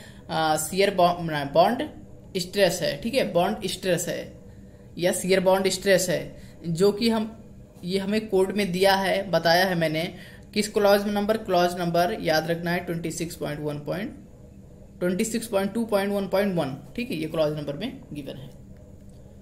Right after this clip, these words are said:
तो ये हमारा, अ, bond स्ट्रेस और development length यहाँ पर complete होता है।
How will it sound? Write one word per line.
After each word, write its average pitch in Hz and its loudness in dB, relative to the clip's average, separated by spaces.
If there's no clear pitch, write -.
तो 196 -2
ये 202 -2
हमारा, 196 2
अ, 185 -4
bond 196 0
स्ट्रेस 196 -2
और 226 0
development 175 0
length 202 0
यहाँ 165 -4
पर 214 0
complete 160 -6
होता 139 -10
है। 131 -12